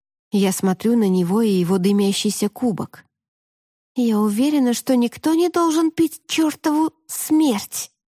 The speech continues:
Как только я произношу это, Плик или Плак падает. Он не дышит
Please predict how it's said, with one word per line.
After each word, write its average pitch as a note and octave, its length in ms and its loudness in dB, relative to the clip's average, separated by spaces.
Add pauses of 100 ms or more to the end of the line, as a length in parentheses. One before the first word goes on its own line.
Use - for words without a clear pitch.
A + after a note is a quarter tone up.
(800)
Как - 260 -2
только G3 300 0
я F#3+ 180 2
произношу F#3+ 600 0
это, F3+ 360 0 (240)
Плик G#3 480 -4 (140)
или E3+ 240 0
Плак F3 560 -6 (200)
падает. F3+ 640 -2 (880)
Он B3 200 2
не C4 120 2
дышит A3+ 520 -2